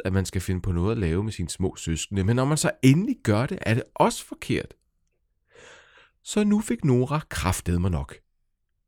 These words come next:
Det skete meget pludselig. Hun stod ude og spillede hockey. Helt alene.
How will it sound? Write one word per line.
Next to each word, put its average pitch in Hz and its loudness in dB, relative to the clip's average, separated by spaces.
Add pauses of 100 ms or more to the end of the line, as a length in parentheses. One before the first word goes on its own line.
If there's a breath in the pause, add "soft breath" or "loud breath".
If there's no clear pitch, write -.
(380)
Det 80 -4
skete 147 0
meget 69 -2
pludselig. 87 -4 (460 loud breath)
Hun 127 0
stod 196 0
ude 120 2
og 151 -2
spillede 139 -4
hockey. 82 -6 (340)
Helt 233 -2
alene. 92 0